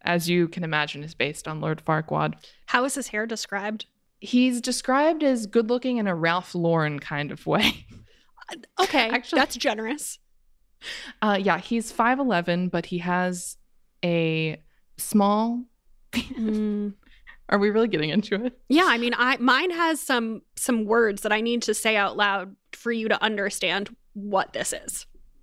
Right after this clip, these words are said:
Speaker 1: Okay, well, the author does make it clear in the book that she's not dick shaming. She is more upset that he's unwilling to get creative in the bedroom. But she feels she has to be with him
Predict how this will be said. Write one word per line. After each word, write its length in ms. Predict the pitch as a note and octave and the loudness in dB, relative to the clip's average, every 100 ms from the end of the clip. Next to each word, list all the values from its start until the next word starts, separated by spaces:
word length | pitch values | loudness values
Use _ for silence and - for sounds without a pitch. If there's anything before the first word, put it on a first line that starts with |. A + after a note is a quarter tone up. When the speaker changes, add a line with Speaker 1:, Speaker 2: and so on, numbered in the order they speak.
| - - | -6 -2
Speaker 1:
Okay, 240 | F#3+ F3 E3+ | 0 -2 0
well, 140 | A3+ | 2
the 120 | A#3 E3 | 2 2
author 240 | D4 F#4+ | 2 2
does 200 | B3+ A3+ | 0 0
make 180 | G#3+ G#3 | -2 -2
it 60 | F3 | -4
clear 340 | - E3+ C#3+ - | 0 0 0 0
in 120 | E3+ | -2
the 60 | D#3+ | 0
book 260 | D#3 D#3+ | -2 -2
that 120 | D3+ - | -4 -2
she's 200 | E3+ F#3 | -4 0
not 260 | F#3+ F#3 | 0 0
dick 200 | D#3+ D#3 | -2 -2
shaming. 540 | - C#3+ C3 C3 - - _ - - - - | -4 -2 -2 -6 -14 -18 _ -20 -20 -20 -6
She 880 | - - F#3 F3+ E3+ D#3+ D#3+ - _ _ | -2 2 4 2 0 0 -2 -6 _ _
is 120 | F3 F#3 | -2 4
more 160 | G#3+ | 4
upset 340 | G#3 - F3 E3 | 2 0 -2 -2
that 100 | D#3+ | -6
he's 460 | - D#3+ D#3+ D#3+ - | 0 2 2 -2 -2
unwilling 420 | F3+ E3+ D#3+ D3+ | 0 2 0 -2
to 120 | D3+ F3+ | -2 2
get 180 | E3+ | 0
creative 460 | - E3 D#3+ D3+ D3 | 0 0 2 2 -2
in 60 | C#3+ | -4
the 40 | |
bedroom. 460 | C#3+ C#3 - C#3 - - - - - _ - | -2 -2 0 -4 -6 -10 -18 -18 -20 _ -2
But 220 | G3+ G#3 | 0 0
she 340 | - A3+ G#3+ G#3 | 0 0 0 0
feels 300 | A#3+ B3 C4 | 2 2 2
she 140 | A#3+ | 2
has 220 | A3 G3 - | 2 2 -2
to 60 | |
be 200 | E3+ F3 | 2 2
with 200 | E3+ E3 | 2 0
him 380 | E3 C#3+ C3+ | -2 -4 -4